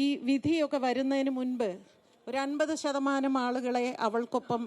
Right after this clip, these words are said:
എന്നുണ്ടായിരുന്നുള്ളൂ. ഇപ്പൊ വിധിക്ക് ശേഷം കേരളം മുഴുവനും, കേരളത്തിനപ്പുറത്തുള്ളവരും സ്ത്രീ പുരുഷ വ്യത്യാസമില്ലാതെ അവളോടൊപ്പം നിൽക്കുന്നു എന്നതാണ് ഞങ്ങളുടെയൊക്കെ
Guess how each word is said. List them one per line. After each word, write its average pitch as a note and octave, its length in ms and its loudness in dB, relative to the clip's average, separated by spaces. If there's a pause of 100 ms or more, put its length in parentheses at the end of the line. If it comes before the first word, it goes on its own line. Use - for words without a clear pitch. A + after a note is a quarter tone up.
(100)
എന്നുണ്ടായിരുന്നുള്ളൂ. A3+ 840 0 (100)
ഇപ്പൊ A3 200 -12
വിധിക്ക് B3 380 -2 (140)
ശേഷം A#3+ 360 -2 (640)
കേരളം C4+ 500 2 (120)
മുഴുവനും, C4+ 540 4 (680)
കേരളത്തിനപ്പുറത്തുള്ളവരും C#4 1500 2 (640)
സ്ത്രീ D4+ 260 -2 (160)
പുരുഷ D#4+ 320 -2 (120)
വ്യത്യാസമില്ലാതെ D4 1200 2 (800)
അവളോടൊപ്പം D4+ 680 4
നിൽക്കുന്നു D#4 420 2 (120)
എന്നതാണ് C#4+ 440 4 (160)
ഞങ്ങളുടെയൊക്കെ C#4+ 540 2